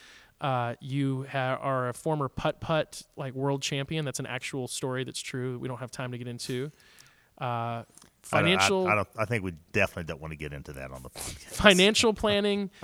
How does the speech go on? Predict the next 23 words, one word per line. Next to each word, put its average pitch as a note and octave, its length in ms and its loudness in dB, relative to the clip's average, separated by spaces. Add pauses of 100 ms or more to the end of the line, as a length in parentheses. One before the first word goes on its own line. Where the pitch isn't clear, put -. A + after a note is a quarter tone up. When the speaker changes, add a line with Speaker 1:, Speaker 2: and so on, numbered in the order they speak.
Speaker 1:
<laughs> - 240 -18
bodybuilding, D#3+ 1000 6 (420)
putt-putt, - 880 0 (360)
Bible C3+ 440 2
college. G#2 520 -6
You D4+ 140 6
know. G3 140 10
Speaker 2:
And G3+ 60 8
ventriloquism. D3+ 800 8
Speaker 1:
Ventriloquism. G3+ 540 8
Speaker 2:
Don't - 100 8
forget E3 80 6
ventriloquism. B2+ 840 2 (400)
Speaker 1:
In A#3 120 2
other D4+ 160 8
words, E3 280 6
Scott's - 260 0
a B3+ 60 2
weird F3 260 2
dude. D#3 300 0 (380)
Um, E3 420 6 (500)
<laughs> - 0 - (560)
but, G3+ 500 10